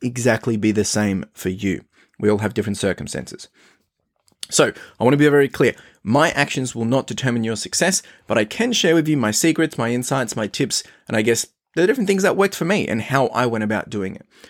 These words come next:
So it really comes down to a few different things. A lot of it starts with this.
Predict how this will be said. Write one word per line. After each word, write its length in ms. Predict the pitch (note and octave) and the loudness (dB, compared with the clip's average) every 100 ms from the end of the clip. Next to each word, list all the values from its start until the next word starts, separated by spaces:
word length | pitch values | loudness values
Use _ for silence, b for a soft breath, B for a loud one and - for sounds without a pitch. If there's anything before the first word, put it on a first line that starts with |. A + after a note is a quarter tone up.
| b b | b b
So 300 | - C3 B2 - | 2 2 2 2
it 140 | D#3+ E3 | 0 2
really 220 | G4 A#3+ | 0 0
comes 300 | - D3+ C#3 | 0 -2 0
down 200 | C3 B2 | 0 0
to 120 | A#2+ | -2
a 40 | |
few 180 | G#2 C3+ | -4 0
different 260 | C3+ A2+ F#2+ | 0 0 0
things. 320 | B2 A#2+ - b b b b | 0 0 -2 b b b b
A 80 | - | 0
lot 140 | C3+ D#3+ | 4 4
of 60 | |
it 200 | D#3 - - | 4 -2 -10
starts 320 | - A#2+ G#2+ | -2 0 0
with 100 | G#2 | -2
this. 220 | F2 - | -6 -8